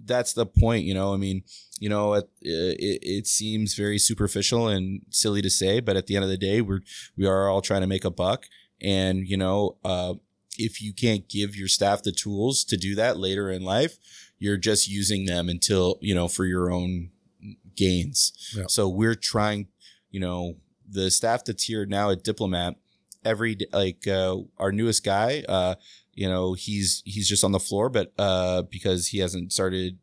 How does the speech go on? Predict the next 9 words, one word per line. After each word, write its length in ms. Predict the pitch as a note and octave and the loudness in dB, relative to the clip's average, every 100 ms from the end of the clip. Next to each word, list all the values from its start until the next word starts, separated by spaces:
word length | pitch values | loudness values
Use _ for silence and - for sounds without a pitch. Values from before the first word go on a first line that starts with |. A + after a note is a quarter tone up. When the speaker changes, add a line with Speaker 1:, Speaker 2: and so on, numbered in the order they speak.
| _ | _
Speaker 1:
prepping 280 | G#2 G2+ A#2+ | -2 0 0
yet, 240 | C3 D#3 - - _ | 0 -2 -4 -16 _
but 200 | G2 - - | -2 0 0
all 200 | G#2 A#2+ | 0 2
of 120 | A#2 | 2
our 120 | G#2+ | 0
staff 400 | G2 - G2 G#2+ - - | -2 0 0 0 -4 -2
preps, 480 | G2+ G#2+ - - - - | 0 0 -2 -4 -4 -4
uh, 340 | F#2 F2+ | -2 -2